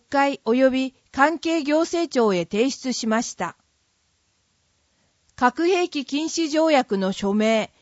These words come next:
批准を求める意見書。令和四年三月に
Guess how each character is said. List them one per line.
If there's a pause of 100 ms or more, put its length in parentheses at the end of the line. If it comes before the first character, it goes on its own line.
(140)
批
准
を
求
め
る
意
見
書。 (1080)
令
和
四
年
三
月
に